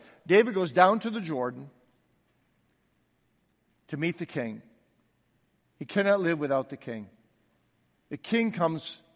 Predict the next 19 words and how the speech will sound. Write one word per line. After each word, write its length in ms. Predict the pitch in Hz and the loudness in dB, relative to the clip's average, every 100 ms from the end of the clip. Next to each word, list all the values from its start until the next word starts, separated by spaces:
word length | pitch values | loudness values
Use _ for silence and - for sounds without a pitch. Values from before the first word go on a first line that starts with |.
| - | -14
through 240 | - 240 | -6 -4
the 80 | 240 | -4
Jordan 400 | 156 190 202 190 | -2 0 0 -2
with 100 | 127 | -4
lots 300 | 117 160 - | -2 -4 -8
of 80 | 165 | -12
people 460 | 190 185 208 214 - _ _ _ _ _ _ _ _ _ _ _ _ | -10 -8 -8 -10 -18 _ _ _ _ _ _ _ _ _ _ _ _
shouting 480 | - 139 147 170 156 | -10 -4 -4 -4 -6
victory 600 | 165 - 175 180 175 143 | -8 -8 -4 -2 -2 -2
and 180 | 110 98 - _ _ _ _ | -6 -10 -20 _ _ _ _
hailing 400 | - 147 160 165 | -4 -2 0 -2
him, 360 | 156 151 151 147 | -2 -2 -2 -4
and 120 | 110 95 | -8 -12
he's 180 | 120 104 | -16 -10
being 220 | 131 143 | -8 -6
restored 420 | 143 - 143 143 | -8 -6 -4 -4
to 60 | 165 | -6
his 100 | 151 | -10
kingship. 420 | 156 139 - 143 | -8 -10 -8 -10